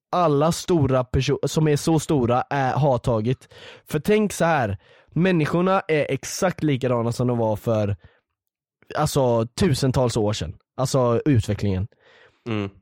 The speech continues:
Speaker 1: The Rock liksom. Det fanns inga såna personer på den tiden, fast de ju, ha,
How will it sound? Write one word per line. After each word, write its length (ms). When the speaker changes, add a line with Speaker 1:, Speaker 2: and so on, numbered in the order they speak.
Speaker 1:
The 100
Rock 400
liksom. 420
Det 160
fanns 200
inga 180
såna 240
personer 360
på 100
den 180
tiden, 380
fast 180
de 160
ju, 140
ha, 140